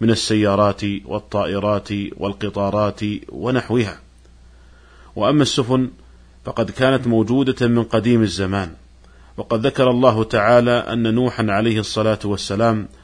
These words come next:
لما كذبه قومه أمره تعالى بصنع الفلك التي هي السفينة، كما قال عز وجل: "واصنع الفلك بأعيننا ووحينا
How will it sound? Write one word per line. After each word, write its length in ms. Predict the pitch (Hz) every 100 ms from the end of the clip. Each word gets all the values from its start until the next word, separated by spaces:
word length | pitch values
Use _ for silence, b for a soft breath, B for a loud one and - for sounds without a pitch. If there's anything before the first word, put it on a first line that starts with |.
| b b -
لما 260 | 104 104
كذبه 680 | 101 117 110 131 123 110 107
قومه 360 | 127 131 131 117 b b b b
أمره 480 | 127 143 139 120 120
تعالى 600 | - 110 110 127 131 127
بصنع 420 | 113 110 131 117
الفلك 560 | 113 - 156 107 - - - -
التي 440 | 110 110 110 101
هي 60 | 107
السفينة، 560 | 98 - 95 104 92 82 - b b b b -
كما 220 | 120 110
قال 280 | 110 107 98
عز 280 | 101 92
وجل: 460 | 98 95 107 123 135 b b b b
"واصنع 400 | 117 123 120 110
الفلك 500 | 110 101 135 139 -
بأعيننا 920 | 113 117 110 104 110 123 139 127 120
ووحينا 640 | 110 113 107 120 147 113